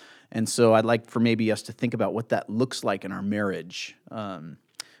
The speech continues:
what does it look like for me to love you unconditionally?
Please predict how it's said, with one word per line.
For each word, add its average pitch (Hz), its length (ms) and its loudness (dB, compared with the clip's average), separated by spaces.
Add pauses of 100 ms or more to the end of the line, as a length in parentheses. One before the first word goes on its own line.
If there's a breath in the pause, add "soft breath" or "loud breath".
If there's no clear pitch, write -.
what - 80 -8
does 143 100 -2
it 117 80 -2
look 131 200 4
like 101 220 4
for 113 120 -6
me 113 240 2
to 110 240 -2
love 101 260 -4
you 104 520 2
unconditionally? 110 800 2